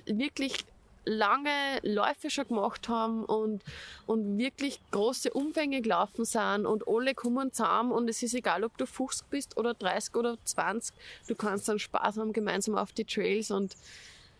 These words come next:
ja, also das war echt, das war echt richtig coole Erlebnisse und so viele Aha-Momente dabei und also das hat mich läuferisch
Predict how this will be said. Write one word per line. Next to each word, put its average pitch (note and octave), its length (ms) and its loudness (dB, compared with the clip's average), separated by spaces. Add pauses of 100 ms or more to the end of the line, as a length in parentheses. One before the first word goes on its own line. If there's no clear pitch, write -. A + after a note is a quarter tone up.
(380)
ja, F#3 240 2
also F#3 240 -2
das F#3 200 -2
war F#3 240 0
echt, - 520 -4 (220)
das G3+ 240 -2
war F#3+ 220 2
echt - 220 -2 (180)
richtig G3+ 440 -4
coole G#3+ 280 0
Erlebnisse F#3+ 720 0
und F#3+ 180 0
so G#3+ 160 0
viele A3+ 180 -2
Aha-Momente F#3+ 760 0
dabei F3+ 540 0
und F#3 540 -2 (320)
also F#3+ 180 0
das F#3+ 140 -2
hat F3 100 0
mich F#3 120 0
läuferisch F3+ 640 -2